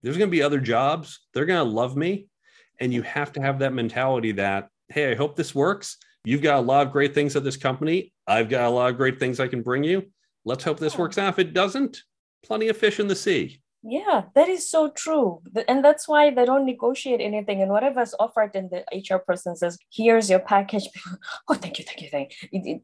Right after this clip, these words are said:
Speaker 2: that's the mindset, especially if it's your first interview, your first job. But people need to start realizing that, "Hey, I'm also bringing something to the table here." And that's
Speaker 1: Absolutely.
Speaker 2: when they can negotiate
Speaker 1: Absolutely.
Speaker 2: for that little extra thousand dollars.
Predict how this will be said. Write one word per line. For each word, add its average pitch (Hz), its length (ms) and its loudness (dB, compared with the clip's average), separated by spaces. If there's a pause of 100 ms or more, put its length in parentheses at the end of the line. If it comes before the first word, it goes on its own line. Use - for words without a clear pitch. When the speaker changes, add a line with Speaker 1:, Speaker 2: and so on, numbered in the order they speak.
(140)
Speaker 2:
that's 208 280 6
the 233 80 2
mindset, 170 580 4
especially 233 400 -2
if 240 100 -6
it's 202 120 -6
your 170 180 0
first 190 300 2
interview, 196 440 -2
your 170 240 -4
first 190 320 -2
job. 160 380 6 (300)
But 185 160 -6
people 254 340 2
need 240 220 4
to 208 80 -4
start 202 340 6
realizing 190 540 4
that, 185 140 2
"Hey, 240 220 -2
I'm 349 140 -4
also 440 240 -6
bringing 202 340 0
something 180 420 -4
to 185 120 -6
the 160 140 -4
table 151 520 -6
here." - 320 -6 (200)
And - 140 4
that's 185 280 6
Speaker 1:
Absolutely. 196 120 8
Speaker 2:
when 180 100 -2
they 151 100 4
can 151 240 0
negotiate 135 480 -4
Speaker 1:
Absolutely. - 60 -18
Speaker 2:
for 147 100 4
that 131 240 2
little 123 300 0
extra 120 360 -2
thousand 113 420 2
dollars. - 680 -8